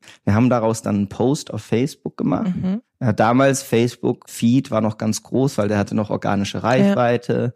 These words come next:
Speaker 1: Und wir haben dort dann über dieses Foto geschrieben, „Wow, Leute, ihr seid unglaublich. Wir sind erst seit achtundvierzig Stunden online und schon fast ausverkauft.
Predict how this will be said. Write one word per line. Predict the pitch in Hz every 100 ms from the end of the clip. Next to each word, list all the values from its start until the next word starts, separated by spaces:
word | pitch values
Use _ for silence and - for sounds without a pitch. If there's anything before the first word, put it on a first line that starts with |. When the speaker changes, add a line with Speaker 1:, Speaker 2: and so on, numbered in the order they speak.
| - - - _
Speaker 1:
Und | - 101 -
wir | 101 101
haben | 98 104
dort | 104 104 - - -
dann | 107 101 -
über | 165 196 127
dieses | 113 98 92 -
Foto | 101 98 98 95 - 92
geschrieben, | - - - 101 95 143 156 _ _
„Wow, | 87 107 113 120 123
Leute, | 113 113 117 120 117 117 -
ihr | 110 107
seid | 107 104 113
unglaublich. | 127 123 110 110 - 110 110 110 - - - - -
Wir | 110
sind | 98 110 110
erst | 110 107 -
seit | 120 -
achtundvierzig | 135 131 131 - 135 - 120
Stunden | - 127 123 113
online | 110 120 110 110 113
und | 110
schon | - 113
fast | - - 117 -
ausverkauft. | - 120 - 120 - 113 110 113